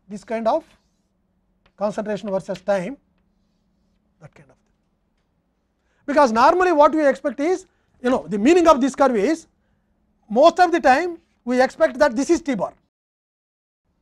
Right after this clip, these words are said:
or tau. We expect that most of it will come around that,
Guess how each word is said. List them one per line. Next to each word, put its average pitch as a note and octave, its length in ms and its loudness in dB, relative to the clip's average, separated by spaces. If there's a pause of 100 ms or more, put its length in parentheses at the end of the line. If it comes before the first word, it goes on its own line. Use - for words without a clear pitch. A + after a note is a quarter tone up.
(800)
or F#3+ 140 -2
tau. F#3+ 240 -6 (340)
We B3 180 2
expect C#4+ 360 -2
that E4 200 0
most A#3+ 240 0
of D#4+ 160 2
it D4+ 80 -4
will B3+ 180 -6
come D4+ 220 -6 (180)
around A#3 300 -2
that, C3 140 -12